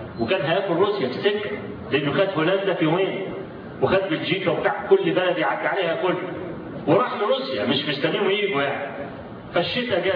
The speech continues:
بدري شهرين ثلاثة، فتجمدت ال-، المع-، البنزين نفسه والدعك الدبابات بقى تلج. انهزم الهزيمة المعروفة، واليابان كانت من ضمن المنظومة المهزومة، ووقع الإمبراطور الياباني على وثيقة الاستسلام.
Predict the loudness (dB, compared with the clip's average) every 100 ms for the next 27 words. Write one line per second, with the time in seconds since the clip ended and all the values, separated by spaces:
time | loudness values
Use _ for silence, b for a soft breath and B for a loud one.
0 | 0 0 -2 0 2 2 0 2 2 2
1 | 0 0 -2 -2 0 0 2 2 2 -2
2 | -4 -6 -8 -8 -10 -10 -8 -4 -2 0
3 | 0 0 0 0 0 0 0 2 0 2
4 | 2 0 -2 -2 0 0 0 0 2 2
5 | 2 -2 -2 0 2 2 2 0 0 0
6 | 0 -2 -6 -8 -8 -8 -10 -10 -10 -4
7 | 0 0 0 0 0 2 4 4 2 4
8 | 4 2 0 2 0 0 -2 -2 0 0
9 | 0 0 2 4 2 2 -4 -8 -10 -12
10 | -12 -10 -4 -2 0 0 4 4 4 -2
11 | -4 -10 -12 -12 -12 -10 2 4 4 2
12 | 0 0 0 2 2 2 4 4 4 2
13 | 0 0 0 0 0 0 -2 -2 -2 -4
14 | 0 0 2 0 -6